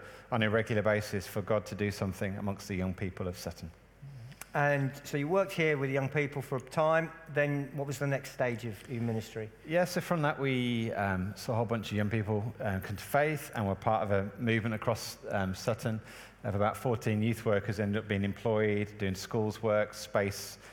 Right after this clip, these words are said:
Speaker 1: uh, grew at that time, which is a project going into schools. And, uh,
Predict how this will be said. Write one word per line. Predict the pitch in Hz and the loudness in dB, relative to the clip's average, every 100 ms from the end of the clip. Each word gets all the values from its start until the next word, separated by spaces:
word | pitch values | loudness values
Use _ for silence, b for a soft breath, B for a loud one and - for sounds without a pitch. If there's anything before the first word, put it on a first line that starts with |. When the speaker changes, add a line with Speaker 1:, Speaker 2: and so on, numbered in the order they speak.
| B | B
Speaker 1:
uh, | 113 98 | 0 0
grew | 107 101 | 2 2
at | 101 | 2
that | 104 - | 0 0
time, | 110 104 | 0 0
which | 104 - | 0 -4
is | 92 | -2
a | 90 - - | -2 -4 -6
project | 101 104 | -4 0
going | 104 92 | 0 0
into | 92 | 0
schools. | - - 120 117 123 - B B B B B | -6 -4 -2 0 -2 -6 B B B B B
And, | - 104 98 98 | 0 2 4 4
uh, | 104 101 101 | 4 6 4